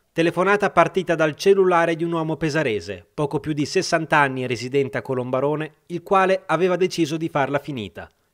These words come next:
Negli attimi più vicini al triste epilogo al quale di lì a poco il soggetto stava per andare incontro,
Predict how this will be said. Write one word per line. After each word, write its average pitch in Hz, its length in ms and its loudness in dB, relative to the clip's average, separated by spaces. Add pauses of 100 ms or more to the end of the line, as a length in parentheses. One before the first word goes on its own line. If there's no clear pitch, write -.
Negli 156 220 2
attimi 180 360 2
più 196 180 -2
vicini 165 460 -2
al 139 120 0
triste 165 300 -4
epilogo 156 420 0
al 139 120 0
quale 139 380 2
di 123 140 -6
lì 139 140 -2
a 123 60 -4
poco 123 500 -2
il 135 160 -8
soggetto 135 500 -2
stava 131 360 -2
per 131 160 -2
andare 123 260 -2
incontro, 147 600 -4